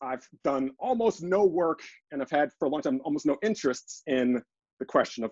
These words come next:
policing. Uh, so why am I giving a talk today on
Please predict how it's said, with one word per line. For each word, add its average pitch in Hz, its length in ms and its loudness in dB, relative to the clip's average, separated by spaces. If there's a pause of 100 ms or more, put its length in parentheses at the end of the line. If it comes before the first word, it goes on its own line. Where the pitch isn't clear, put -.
policing. - 480 0 (960)
Uh, 107 380 0
so 120 160 0
why 151 260 8
am 165 140 6
I 151 80 4
giving 151 160 2
a 143 40 -2
talk 147 280 0
today 123 400 0 (500)
on 117 480 -2